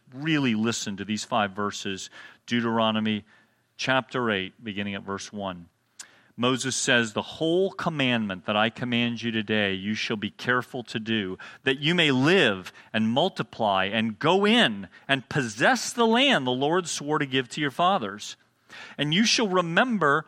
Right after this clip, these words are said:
the whole way that the Lord your God has led you these forty years in the wilderness,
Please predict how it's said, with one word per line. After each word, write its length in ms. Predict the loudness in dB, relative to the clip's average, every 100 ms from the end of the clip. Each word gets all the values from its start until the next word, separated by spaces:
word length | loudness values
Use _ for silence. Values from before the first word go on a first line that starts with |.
| -12 -4
the 100 | -4
whole 640 | -4 -8 0 4 4 4
way 340 | 4 4 4
that 160 | 2 0
the 80 | -2
Lord 460 | -2 2 2 0
your 100 | -4
God 360 | 0 4 4 4
has 200 | 0 -2
led 460 | 2 4 4 0 -4
you 120 | -2
these 280 | -2 -6 -8
forty 540 | -4 2 4 4 2
years 580 | 0 0 2 4 2 0
in 100 | -2
the 80 | 0
wilderness, 640 | 2 2 2 2 2 -2